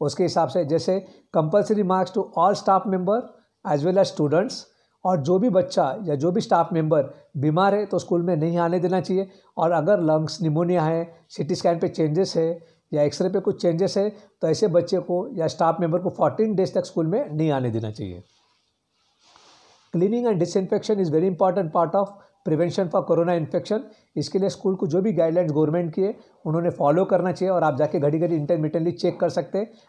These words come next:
As a parents आप ग्रुप बना सकते हैं। Particularly जो एरिया जहाँ पे बच्चे घड़ी-घड़ी टच करते हैं, जैसे डोर नॉब्स है, कंप्यूटर के कीबोर्ड से, उसको रेगुलरली क्लीन करना चाहिए।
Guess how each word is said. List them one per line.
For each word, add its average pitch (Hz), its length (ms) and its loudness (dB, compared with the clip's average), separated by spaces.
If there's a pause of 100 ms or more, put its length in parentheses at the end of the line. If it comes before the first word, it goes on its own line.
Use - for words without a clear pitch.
As 139 140 0
a 165 60 2
parents 160 400 2
आप 147 100 2
ग्रुप 139 220 0
बना 156 260 2
सकते - 280 -4
हैं। 214 120 -6 (400)
Particularly 214 460 2
जो 190 380 0 (100)
एरिया 175 260 2
जहाँ 147 200 -2
पे 170 100 -2
बच्चे 151 240 -2
घड़ी-घड़ी 165 340 0
टच 175 260 0
करते 151 240 0
हैं, 123 160 -4 (300)
जैसे 156 200 0
डोर 165 260 4
नॉब्स 165 320 0
है, 160 160 2 (380)
कंप्यूटर 170 320 -2
के 170 140 -2
कीबोर्ड 180 420 0
से, 180 100 -4
उसको 165 240 -2
रेगुलरली 170 560 0
क्लीन 185 300 0
करना 160 280 -2
चाहिए। 185 260 -6